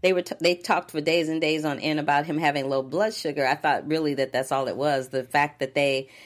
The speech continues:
gave him the, the prognosis of having a brain, an inoperable brain tumor was like, "Wow, okay, didn't see that coming." And it's gonna affect so many people. And the person it's gonna affect the most, other than his mom and dad, Kim and Drew,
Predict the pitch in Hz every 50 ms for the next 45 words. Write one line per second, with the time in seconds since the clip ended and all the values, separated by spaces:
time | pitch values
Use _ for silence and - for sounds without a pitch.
0 | - _ _ 147 139 143 143 - 156 135 135 135 135 127 127 131 127 127 117 -
1 | - 127 120 - 156 131 131 139 139 135 131 131 131 - 127 127 127 - - -
2 | 139 139 131 123 117 117 - 151 147 143 139 143 131 131 - - 123 117 131 143
3 | 143 151 160 156 - - 135 131 - - 135 139 - 143 143 139 147 143 139 127
4 | 123 123 139 139 139 147 156 156 151 - 151 135 135 131 127 127 123 - - -
5 | - - 131 135 147 147 135 120 123 - 143 - - - - _ _ 151 151 -
6 | 160 131 127 139 156 156 160 156 - 143 - 147 160 175 - - 151 131 127 117
7 | 120 - - - - - - - 175 170 185 190 190 - 196 180 170 127 156 156
8 | - 185 185 180 - - - 156 151 151 147 147 - - 196 170 - 151 131 101
9 | 147 147 147 - - 254 269 262 247 196 170 175 - - - 175 160 165 92 143
10 | 147 - - 151 147 - - 143 135 143 151 156 160 170 - - 143 156 156 160
11 | 151 160 151 151 156 151 139 139 143 143 147 147 147 143 143 139 147 139 139 139
12 | 139 139 139 - 160 147 143 139 139 131 - 143 151 151 151 151 151